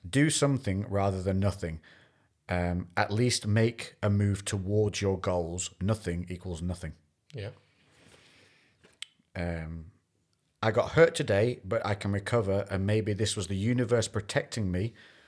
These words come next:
Speaker 1: from something worse that could have been." And that was, um, "I was careless during boxing and was not warmed up, resulting in an," here, this is what I've wrote, "a near bicep tear. Oh, how little did I know." <laughs>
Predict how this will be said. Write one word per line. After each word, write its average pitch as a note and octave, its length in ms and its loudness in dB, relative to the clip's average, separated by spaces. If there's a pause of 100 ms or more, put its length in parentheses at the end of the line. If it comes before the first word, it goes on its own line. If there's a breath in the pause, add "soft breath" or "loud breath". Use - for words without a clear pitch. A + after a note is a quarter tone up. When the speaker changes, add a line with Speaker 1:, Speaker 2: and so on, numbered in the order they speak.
Speaker 1:
from G#2 180 -4
something G2 520 0
worse G2+ 460 2 (120)
that - 120 -12
could - 140 -8
have E2 140 -8
been." E2+ 240 -8 (680 soft breath)
And F#2 100 -8
that E2+ 80 -6
was, - 240 -8
um, E2+ 420 -8 (1900 soft breath)
"I G2 120 -2
was F#2+ 200 -2
careless A#2 380 2
during G2 220 -2
boxing G2 540 -4 (340 soft breath)
and F#2 80 -4
was E2+ 120 -2
not A2 160 -2
warmed F2+ 300 -4
up, F2+ 160 -6
resulting F2+ 640 -6
in F2 240 -4
an," F2 160 -6
here, F2 300 -4
this F2+ 140 -8
is - 80 -8
what G2+ 100 -4
I've E2+ 100 -10
wrote, F2+ 220 -4
"a F2 40 -4
near F2 360 -2
bicep E2+ 480 -8
tear. E2 240 -6 (180 loud breath)
Oh, A#2 220 6
how F#2+ 180 -4
little G2 320 -6
did F#2+ 160 -6
I F2+ 180 -4
know." D#2 240 -6
<laughs> F2 60 -10